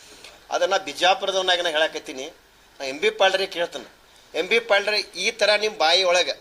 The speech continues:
ನಿಮ್ಮ ಮನಸ್ಸಾಕ್ಷಿಯಾಗಿ ವಿಚಾರ ಮಾಡಿರಿ, ಒಮ್ಮೆ ನಿಮ್ಮ ಬಾಯಿ ಒಳಗೆ ಇಂಥ ಮಾತುಗಳು ಬಂದಾವಿಲ್ಲೋ ಅಂತ ತಿಳಿಸಿಂದ ಅದನ್ನು ನೀವೇ ನಿಮ್ಮ ಮನಸ್ಸಿಗೆ ಹೇಳ್ಕೊಂಡ್ಬಿಡೋದು, ಹೊರಗೆ ಹೇಳ್ಬೇಡ್ರಿ ಅಂತಕ್ಕಂಥ ಮಾತನ್ನು ಹೇಳ್ತೀನಿ. ಮತ್ತು ನೀವು ಕನ್ನೇರಿ ಗುರುಗಳಿಗೆ ನೀವು ಯಾವ ರೀತಿ ಅನ್ಯಾಯ ಮಾಡ್ತಾ ಇದ್ದೀರಿ, ಇದೇ ರೀತಿ ನೀವು ಅನ್ಯಾಯ ಮುಂದುವರಿಸಿದ್ರೆ,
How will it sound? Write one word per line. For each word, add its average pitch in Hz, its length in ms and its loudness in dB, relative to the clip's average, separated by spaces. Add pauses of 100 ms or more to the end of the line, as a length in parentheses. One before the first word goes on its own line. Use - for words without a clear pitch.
ನಿಮ್ಮ 160 140 -10
ಮನಸ್ಸಾಕ್ಷಿಯಾಗಿ 185 680 0
ವಿಚಾರ 170 260 0
ಮಾಡಿರಿ, 165 300 -2 (360)
ಒಮ್ಮೆ 220 260 2
ನಿಮ್ಮ 233 200 2
ಬಾಯಿ 190 220 2
ಒಳಗೆ 196 240 2
ಇಂಥ 180 140 -2
ಮಾತುಗಳು 170 460 0
ಬಂದಾವಿಲ್ಲೋ 143 520 0
ಅಂತ 120 120 -8
ತಿಳಿಸಿಂದ 147 360 -8 (560)
ಅದನ್ನು 208 220 -4
ನೀವೇ 240 320 4
ನಿಮ್ಮ 214 160 -2
ಮನಸ್ಸಿಗೆ 196 280 2
ಹೇಳ್ಕೊಂಡ್ಬಿಡೋದು, 202 460 0
ಹೊರಗೆ 170 240 0
ಹೇಳ್ಬೇಡ್ರಿ 143 340 -2 (360)
ಅಂತಕ್ಕಂಥ 143 420 -6
ಮಾತನ್ನು 127 400 -6
ಹೇಳ್ತೀನಿ. 139 300 -10 (380)
ಮತ್ತು 214 160 -2
ನೀವು 220 380 -2
ಕನ್ನೇರಿ 202 280 2
ಗುರುಗಳಿಗೆ 196 560 0 (360)
ನೀವು 170 160 -6
ಯಾವ 156 240 2
ರೀತಿ 175 260 -6
ಅನ್ಯಾಯ 156 260 2
ಮಾಡ್ತಾ 156 300 -4
ಇದ್ದೀರಿ, 120 220 -6
ಇದೇ 165 240 -2
ರೀತಿ 202 260 -6
ನೀವು 196 160 -4
ಅನ್ಯಾಯ 156 240 0
ಮುಂದುವರಿಸಿದ್ರೆ, 147 640 -4